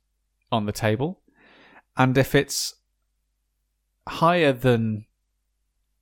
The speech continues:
two or three of the cards on the centre of the table, then it will always go next to the card in which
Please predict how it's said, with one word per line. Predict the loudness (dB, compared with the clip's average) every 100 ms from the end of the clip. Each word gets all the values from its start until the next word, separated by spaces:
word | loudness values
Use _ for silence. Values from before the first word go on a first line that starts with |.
| _ _
two | -2 2 2
or | 0
three | -2 0 0
of | 0
the |
cards | -4 -8 -8 -12 -14 -20 _ _ -20 -20 _ _ _
on | -6 -6
the | -6
centre | -6 -6 -10
of |
the | -10
table, | -6 -6 -6 -8 -10 _ _ _ _ _ _ _ _ _ _
then | 0 0
it |
will | 0 0
always | 4 2 4
go | 2
next | 2 -2 -4 -6
to | -4
the | -4
card | -4 -2 2 2 0 -6 _ _
in | -8 -4
which | -4 -4 -8